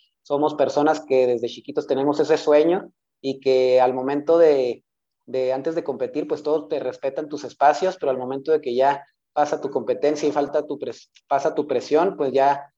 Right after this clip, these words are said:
eh, la fiesta y la convivencia y, y, y, y todo,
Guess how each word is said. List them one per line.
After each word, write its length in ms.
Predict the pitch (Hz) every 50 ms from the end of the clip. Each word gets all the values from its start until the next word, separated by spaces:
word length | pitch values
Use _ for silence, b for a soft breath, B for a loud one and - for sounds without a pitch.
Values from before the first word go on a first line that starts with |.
| _ _
eh, 200 | - 151 151 147
la 160 | 143 135 120
fiesta 540 | - - 151 160 170 165 165 - 160 151 147
y 80 | 143 139
la 100 | 135 135
convivencia 760 | 135 131 123 123 127 131 143 160 160 147 - - 156 147 143
y, 240 | 139 135 131 127 123 - _ _ _ _ _
y, 640 | - 131 131 127 127 127 131 131 123 127 127 131 -
y, 60 | - 135
y 40 | 131
todo, 340 | - 143 151 156 151 151